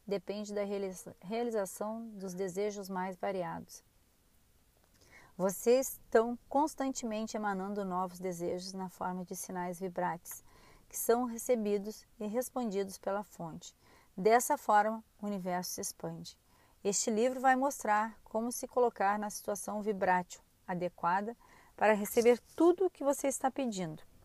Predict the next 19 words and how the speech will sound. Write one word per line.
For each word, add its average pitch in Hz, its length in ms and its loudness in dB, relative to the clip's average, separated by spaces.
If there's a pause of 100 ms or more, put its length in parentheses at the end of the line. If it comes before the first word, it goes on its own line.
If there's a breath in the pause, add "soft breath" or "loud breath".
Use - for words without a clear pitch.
(680 loud breath)
A 208 120 6
ciência 254 520 2
da 254 140 2
criação 220 580 -2
debe-, 214 400 0 (120)
deliberada. 214 920 0 (640)
Queremos 190 540 2
que - 120 -4
você 254 320 2
experimente 220 640 -2
a - 20 -4
satisfação 233 800 -2
de 233 120 -6
criar 196 440 -2 (120)
com 190 180 -4
alegria 185 560 -4 (560 soft breath)
e 196 100 -2
conscientemente 226 920 -4
sua 196 260 -8